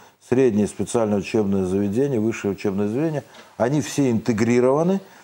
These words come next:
И плюс к этому мощный, э, гарнизон гомельский, где они проходят соответствующие практики, стажировки. То есть идет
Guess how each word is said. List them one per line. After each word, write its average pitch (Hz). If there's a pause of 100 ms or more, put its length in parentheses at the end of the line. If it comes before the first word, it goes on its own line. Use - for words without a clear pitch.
(180)
И 113
плюс 113
к -
этому 185 (300)
мощный, 143 (420)
э, 98
гарнизон 143 (320)
гомельский, 98 (320)
где 104
они 117 (440)
проходят 107
соответствующие 104
практики, 131
стажировки. 110
То 107
есть 101 (280)
идет 190